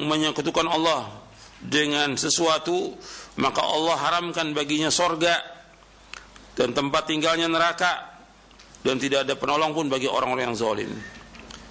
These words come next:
Artinya Allah sudah menyebutkan bahwa orang berbuat syirik diharamkan masuk sorga. Tempatnya neraka, kekal dalam neraka selama-lamanya.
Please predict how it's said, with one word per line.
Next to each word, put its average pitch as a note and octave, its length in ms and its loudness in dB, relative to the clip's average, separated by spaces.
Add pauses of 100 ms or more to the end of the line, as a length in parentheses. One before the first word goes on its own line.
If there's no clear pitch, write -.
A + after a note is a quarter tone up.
(180)
Artinya G2+ 240 0
Allah D3 160 2
sudah C#3+ 160 0
menyebutkan C3+ 480 0
bahwa C#3 320 2
orang D#3 160 -2
berbuat C#3+ 320 0
syirik F#3 560 0
diharamkan E3+ 560 0
masuk E3 240 -2
sorga. - 560 -2 (1300)
Tempatnya D#3 480 2
neraka, E3 400 0
kekal F3+ 320 0
dalam E3 160 0
neraka E3 160 -2
selama-lamanya. D3 800 0